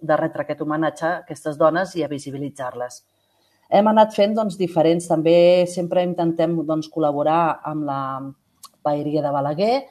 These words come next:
i intentem, doncs, que els actes siguin, doncs, coordinats i, per tant, també, doncs, vam,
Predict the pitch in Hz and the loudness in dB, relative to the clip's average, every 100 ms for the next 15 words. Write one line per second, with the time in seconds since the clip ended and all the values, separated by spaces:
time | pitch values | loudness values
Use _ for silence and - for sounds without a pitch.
0 | _ _ _ 175 170 170 170 156 151 156 | _ _ _ -2 -2 0 0 0 -4 -2
1 | 165 - 165 151 135 - 170 - 147 156 | -4 -2 -2 -2 -4 -4 -4 -4 -6 -4
2 | 170 165 147 143 - 165 151 143 151 202 | -4 -2 -4 -6 -6 -4 -2 -2 0 2
3 | 214 165 160 139 139 143 160 151 151 160 | 0 -4 -6 -6 -6 -4 -4 -2 -2 -2
4 | 151 143 | -4 -6